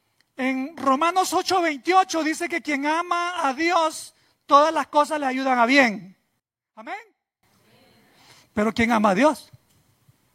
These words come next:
Y que vive de acuerdo al propósito, dice ocho veintiocho.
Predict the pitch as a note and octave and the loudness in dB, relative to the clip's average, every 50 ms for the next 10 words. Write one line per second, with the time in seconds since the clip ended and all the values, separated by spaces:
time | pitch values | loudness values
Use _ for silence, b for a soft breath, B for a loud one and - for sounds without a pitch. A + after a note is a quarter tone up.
0 | _ _ _ _ _ _ _ _ _ _ _ _ _ _ _ _ _ _ _ _ | _ _ _ _ _ _ _ _ _ _ _ _ _ _ _ _ _ _ _ _
1 | _ _ _ _ _ _ _ _ _ _ _ _ _ - A#3 A3 - A#3+ B3 C#4 | _ _ _ _ _ _ _ _ _ _ _ _ _ -8 -6 -4 -2 0 2 4
2 | C#4+ C#4 C4+ - - C4+ C4 C4 B3 - G#3 G3+ - C#4 D4+ D4 - C4 G#3+ - | 4 4 4 4 2 2 2 2 2 0 -2 2 6 6 6 6 6 2 -2 -2
3 | G#3+ G3+ G3 G3+ - - B3+ B3+ C4 A#3 G#3 - A#3+ A3 G3+ G3 G3 - A#3+ A3 | -2 -2 -2 -2 -4 -6 -8 -4 -4 -4 -2 -2 -2 -2 -2 -4 -2 0 0 0
4 | G#3 - - - - | 0 -2 -8 -14 -18